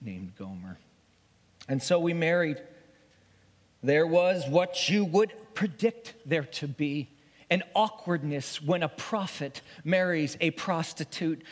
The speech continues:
There was a disconnection. There was cultural differences. There was spiritual differences. There was just life differences. The, the, the, this connection was, was so extreme. There was anger and pride and frustration and back and forth and misunderstanding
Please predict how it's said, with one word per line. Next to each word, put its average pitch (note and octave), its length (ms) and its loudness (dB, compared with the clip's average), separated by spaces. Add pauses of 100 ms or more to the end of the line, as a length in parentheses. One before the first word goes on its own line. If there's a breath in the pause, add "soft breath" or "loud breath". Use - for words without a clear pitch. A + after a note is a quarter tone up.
(140 loud breath)
There G3 100 4
was G3 140 -2
a F#3+ 60 4
disconnection. G3+ 880 0
There E3+ 100 2
was F3 120 2 (260 loud breath)
cultural G3+ 760 2
differences. E3+ 680 -2 (180 loud breath)
There G#3 60 2
was G#3+ 120 4 (100)
spiritual B3+ 1000 2
differences. F3 600 -2
There E3+ 100 0
was G3+ 100 2
just D4 160 0 (200 loud breath)
life C#4 580 4 (180)
differences. G#3 920 0 (220 loud breath)
The, C#4+ 100 6
the, B3 120 -4
the, A3+ 180 4
this A3+ 360 0
connection A#3 640 2
was, F#3 220 -2
was A3 340 0 (140)
so D4+ 400 2
extreme. B3 540 0
There G#3 100 4
was G#3 140 2
anger B3+ 480 2
and G#3+ 160 0
pride C#4 400 4
and G#3+ 120 -6
frustration A#3 800 2
and G#3 160 0
back C#4+ 280 4
and B3+ 140 -2
forth A#3+ 380 2
and A3 140 0
misunderstanding A#3+ 1120 2